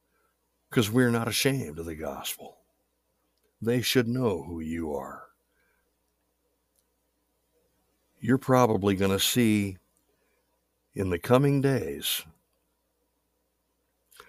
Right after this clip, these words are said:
a lot of interest in what the Bible says about what's gonna happen. And you need to be ready to explain it to people.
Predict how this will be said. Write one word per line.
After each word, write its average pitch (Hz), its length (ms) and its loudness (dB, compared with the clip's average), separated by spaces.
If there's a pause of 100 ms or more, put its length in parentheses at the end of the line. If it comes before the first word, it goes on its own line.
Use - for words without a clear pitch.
(500)
a 101 80 2
lot 95 480 4
of 92 220 -2
interest 113 560 0
in 87 420 -2
what 98 260 0 (600)
the 101 140 0
Bible 90 680 -2 (540)
says - 1000 -6 (1000)
about 78 400 -8
what's 87 240 -2
gonna 85 240 -4
happen. 78 640 -12 (680)
And 82 180 -6
you 87 100 -2
need 92 280 0
to 98 60 -2
be 104 180 0
ready 98 320 2
to 90 80 -4
explain 90 480 -2
it 82 140 -10
to 82 80 -14
people. 73 580 -14